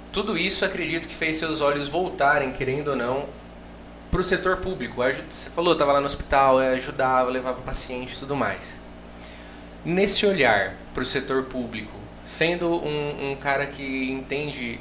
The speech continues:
que tá na administração de uma empresa, ah, faz a gestão de pessoas, querendo ou não, de funcionários,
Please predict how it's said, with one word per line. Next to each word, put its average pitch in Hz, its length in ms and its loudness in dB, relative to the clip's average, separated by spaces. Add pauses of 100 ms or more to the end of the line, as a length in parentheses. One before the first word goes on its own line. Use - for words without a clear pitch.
que - 60 -14
tá 160 280 4
na 165 80 4
administração 131 680 0
de 165 60 2
uma 160 80 2
empresa, 117 640 -2 (460)
ah, 117 300 0
faz 175 300 2
a 170 40 -2
gestão 143 440 0
de 156 80 -2
pessoas, 143 640 2
querendo 113 380 -2
ou 117 60 -2
não, 120 260 -2 (420)
de 123 80 -8
funcionários, 117 960 0